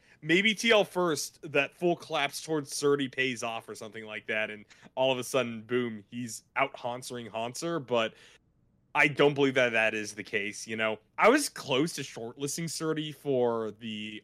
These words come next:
All-Star team, uh, in regards to the top lane, but,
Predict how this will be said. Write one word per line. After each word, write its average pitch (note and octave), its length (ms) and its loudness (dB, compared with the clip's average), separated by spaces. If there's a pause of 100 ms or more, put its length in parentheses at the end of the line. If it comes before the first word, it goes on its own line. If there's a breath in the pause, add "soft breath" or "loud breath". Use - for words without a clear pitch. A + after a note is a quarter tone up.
All-Star B2 440 -4
team, C3+ 480 -10 (320)
uh, B2 260 -2
in B2+ 100 -10
regards C3+ 340 -4
to D3 60 -10
the C3+ 120 -8
top C3+ 320 -2
lane, C#3+ 360 -2
but, A2+ 280 0